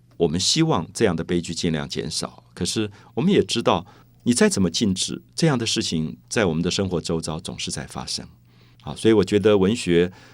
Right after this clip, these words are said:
它所留给我们的宽容，有时候是我们意想不到的一些状态。其实有时候你常常会觉得，只有最好最好最亲的朋友，他会跟你透露很多的心事，而这样的心事，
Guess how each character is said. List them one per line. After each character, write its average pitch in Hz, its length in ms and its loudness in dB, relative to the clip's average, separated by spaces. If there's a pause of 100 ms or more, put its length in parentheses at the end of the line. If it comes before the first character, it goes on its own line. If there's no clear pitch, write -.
(220)
它 104 180 0
所 92 200 2
留 78 220 2
给 92 140 0
我 71 140 -2
们 67 120 -8
的 76 100 -6
宽 110 260 -8
容， 69 360 -10
有 71 120 -8
时 73 120 -8
候 73 60 -6
是 - 140 -8
我 57 140 -8
们 60 300 -8 (180)
意 120 100 -2
想 - 260 -6
不 - 120 -8
到 65 240 -6
的 - 220 -12 (100)
一 80 80 -10
些 69 160 -6
状 - 260 -14
态。 - 220 -18 (480)
其 110 160 -2
实 113 160 2
有 98 100 6
时 80 140 -2
候 92 280 4
你 87 100 0
常 98 160 -2
常 107 60 -2
会 113 100 -2
觉 95 180 0
得， 87 260 2
只 - 160 -2
有 - 120 4
最 151 160 2
好 98 180 -6
最 107 160 4
好 92 160 -4
最 - 180 2
亲 - 280 0
的 - 80 -2
朋 71 220 -8
友， 76 180 -2 (320)
他 - 120 -4
会 110 140 0
跟 101 140 2
你 85 120 0
透 101 180 0
露 87 100 0
很 80 120 -8
多 67 120 -8
的 71 100 -6
心 80 260 -4
事， - 300 -6 (160)
而 95 100 -2
这 98 120 2
样 90 100 2
的 87 60 0
心 95 240 0
事， 92 280 0